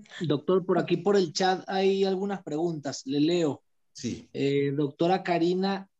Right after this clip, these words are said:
Speaker 1: Chávez dice, "Buenas noches, ¿podrá repetir el nombre del medicamento? Gracias."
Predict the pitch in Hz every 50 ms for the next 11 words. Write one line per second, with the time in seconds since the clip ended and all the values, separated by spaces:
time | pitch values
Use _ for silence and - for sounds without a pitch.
0 | _ _ - 190 190 190 190 196 196 190 185 - - 175 170 - - 180 170 170
1 | 185 185 190 190 190 196 208 208 202 208 - 202 202 202 196 - 180 170 160 170
2 | 175 190 185 175 160 151 165 170 175 180 185 185 185 180 190 185 180 175 170 165
3 | 156 147 151 147 151 165 185 196 202 196 - - 202 196 180 160 170 170 165 151
4 | - - 123 117 - - -